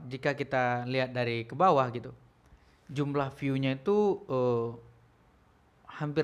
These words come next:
sama aja, bahkan cenderung lebih kecil dari dia tuh bareng Dania Groves, bareng cewek Spanyol, cewek Muslim Spanyol waktu itu. Bahkan ada beberapa cewek lainnya yang view-nya jauh lebih besar dari, eh,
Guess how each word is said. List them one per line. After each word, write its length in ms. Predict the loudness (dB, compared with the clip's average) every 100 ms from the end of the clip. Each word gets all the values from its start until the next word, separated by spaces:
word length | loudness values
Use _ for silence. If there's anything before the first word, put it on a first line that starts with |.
| 2
sama 400 | 2 4 2 2
aja, 160 | 2
bahkan 400 | 2 2 0 0 -6 -20 _ _ _ _ -8
cenderung 400 | -2 0 2 2
lebih 240 | 0 -2
kecil 320 | -2 0 2
dari 320 | 4 4 2 0
dia 240 | 2 0
tuh 240 | 2 -2
bareng 960 | 0 0 2 2 2 0 -2 -4 -6 -8 -12 -16
Dania 320 | 0 2 2 -2
Groves, 1040 | 0 0 0 -2 -2 -2 -4 -8 -16 -20 _ -20 -20 _ -20 -6
bareng 480 | -2 0 0 -2
cewek 720 | -2 -2 0 2 0 -2 -4 -10
Spanyol, 800 | -4 0 2 2 2 2 0 -2
cewek 240 | -4 -4 -2
Muslim 420 | -4 0 0 0
Spanyol 480 | 0 2 2 2 0
waktu 320 | -2 -2 -2
itu. 400 | -2 0 -2 -2
Bahkan 240 | -2 -2 0
ada 80 | 0
beberapa 400 | 0 0 -2 -2
cewek 320 | -2 -2 0
lainnya 400 | 0 0 -2 -4 -8 -20 -20 -20 -2
yang 480 | 2 2 0 -4 -4
view-nya 420 | -2 0 0 -2 -6 -18 -6 0
jauh 240 | 2 4
lebih 240 | 2 -2
besar 320 | 0 2 2 2
dari, 560 | 0 0 0 0 -2
eh, 560 | -2 -2 -2 -2 -2